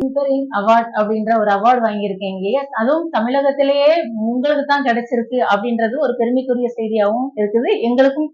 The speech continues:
ரொம்ப பெருமையா இருக்கு உங்களை பார்க்கும் பொழுது. அப்படிப்பட்ட ஒரு சூழல்ல இந்த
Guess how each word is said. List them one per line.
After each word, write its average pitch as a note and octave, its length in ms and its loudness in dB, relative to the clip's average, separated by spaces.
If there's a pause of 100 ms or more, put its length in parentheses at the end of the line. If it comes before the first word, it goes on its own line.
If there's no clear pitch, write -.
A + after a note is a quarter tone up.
ரொம்ப A3+ 260 0
பெருமையா A3+ 400 0
இருக்கு C4 340 0
உங்களை G#3+ 280 -2
பார்க்கும் G#3 280 0
பொழுது. A#3 380 -4 (380)
அப்படிப்பட்ட F4 680 0
ஒரு C#4+ 160 6 (100)
சூழல்ல C#4 580 2 (260)
இந்த D4 680 6